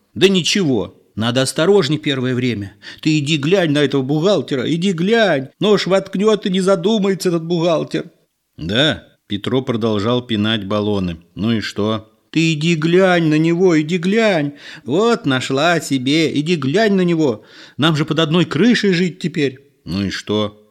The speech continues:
"Ничего!" — завысила голос Зоя. "У нас дочь школьница, вот что!" — заладил свое "ну и что, ну и что? Мы то и дело одни на ночь остаемся, вот что, ну и что? Чтоколка чертова, пень! Жену с дочерью зарежут, он шагу не прибавит!"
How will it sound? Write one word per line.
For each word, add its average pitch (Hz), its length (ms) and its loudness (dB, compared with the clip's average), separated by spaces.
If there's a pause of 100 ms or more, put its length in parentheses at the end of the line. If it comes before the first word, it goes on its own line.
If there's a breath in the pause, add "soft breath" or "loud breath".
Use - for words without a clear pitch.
(100)
"Ничего!" — 226 960 2
завысила 101 600 -2
голос 101 320 0
Зоя. 92 420 -4 (140)
"У 160 60 2
нас 165 220 2
дочь 220 280 6
школьница, 170 680 0
вот 208 220 0
что!" — 151 460 -2
заладил 139 440 2
свое 131 280 -2
"ну 127 140 2
и 117 40 0
что, 208 460 0
ну 170 120 0
и 156 80 0
что? 127 440 -4 (300 loud breath)
Мы 139 160 2
то 147 120 0
и 143 80 4
дело 147 300 4
одни 147 260 2
на 175 240 4
ночь 170 200 -2
остаемся, 156 600 0
вот 202 240 4
что, 156 460 0
ну 143 120 2
и 131 100 0
что? 139 600 0
Чтоколка 147 640 0
чертова, 131 520 -2
пень! 143 540 0 (180 loud breath)
Жену 190 300 2
с 156 60 -4
дочерью 165 440 0
зарежут, 170 500 0
он 160 140 0
шагу 185 320 2
не 151 100 0
прибавит!" 151 600 0